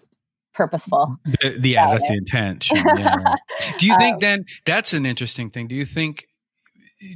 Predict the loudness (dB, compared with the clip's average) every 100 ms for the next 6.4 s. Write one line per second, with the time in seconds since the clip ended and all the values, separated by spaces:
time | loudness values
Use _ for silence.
0 | -2 2 4 4 2 2 0 0 0 0
1 | -2 -2 -2 2 2 0 -2 -10 -12 -6
2 | -6 0 0 0 -4 _ _ -6 0 2
3 | 4 4 2 2 4 2 2 -4 0 2
4 | 2 -2 -6 -6 -6 -2 0 2 4 4
5 | 2 2 0 2 -2 -2 0 0 2 2
6 | 2 2 0